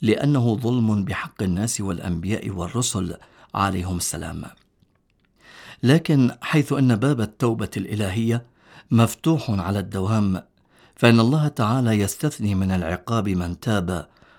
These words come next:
حيث يقول تباركت أسماؤه في الآية التالية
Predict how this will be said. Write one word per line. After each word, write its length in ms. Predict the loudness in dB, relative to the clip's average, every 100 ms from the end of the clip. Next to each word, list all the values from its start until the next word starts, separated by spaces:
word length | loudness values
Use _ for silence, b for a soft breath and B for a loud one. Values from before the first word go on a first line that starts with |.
| b
حيث 300 | 0 0 2
يقول 580 | -2 -2 -2 -2 0 -4
تباركت 640 | -4 -2 -2 -4 -8 -8
أسماؤه 500 | -8 -2 -2 -2 -6 b b b b
في 160 | -6 0
الآية 540 | 0 0 -4 -2 -2 -4
التالية 640 | -8 -4 -4 -4 -4 -6